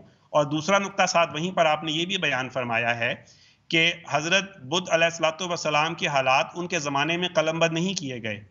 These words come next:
और जिस तरह के जमात अहमदिया का अकीदा है कि हज़रत मसीह अलैहिस्सलातु वस्सलाम वाक़या सलीब से निजात पाकर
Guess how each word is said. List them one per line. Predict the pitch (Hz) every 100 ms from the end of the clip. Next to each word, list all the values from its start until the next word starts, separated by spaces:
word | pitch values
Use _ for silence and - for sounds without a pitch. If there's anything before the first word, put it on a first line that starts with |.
| _ _ _
और | - 135
जिस | 170 185
तरह | 180
के | 180
जमात | 156 139 139 160
अहमदिया | 156 165 175 170
का | 160
अकीदा | 139 135 131 151
है | 143 151
कि | 156
हज़रत | 139 135 131
मसीह | 127 156 151
अलैहिस्सलातु | 139 127 135 127
वस्सलाम | 135 123 127 120 127 127
वाक़या | 127 123 139
सलीब | 131 131 139 139
से | 139
निजात | 127 117 120 120
पाकर | 120 120 135